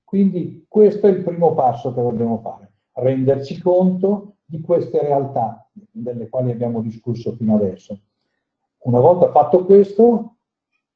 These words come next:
già il nostro atteggiamento cambie-, cambierà,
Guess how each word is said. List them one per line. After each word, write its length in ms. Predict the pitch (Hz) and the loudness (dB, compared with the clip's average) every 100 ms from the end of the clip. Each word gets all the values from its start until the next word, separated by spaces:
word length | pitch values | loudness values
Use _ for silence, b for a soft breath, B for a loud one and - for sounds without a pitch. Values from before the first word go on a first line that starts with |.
| _ | _
già 720 | 127 127 160 175 220 214 - | -6 0 2 4 2 -4 -12
il 140 | 160 | -10
nostro 480 | 143 147 160 - 143 | -8 -4 -4 -4 -4
atteggiamento 840 | 131 147 131 151 170 160 160 208 196 | -4 -6 -4 0 0 0 0 0 0
cambie-, 600 | 143 139 135 139 139 - | 0 0 0 -2 -2 -6
cambierà, 680 | 135 139 139 135 98 - | -4 -2 2 2 0 -8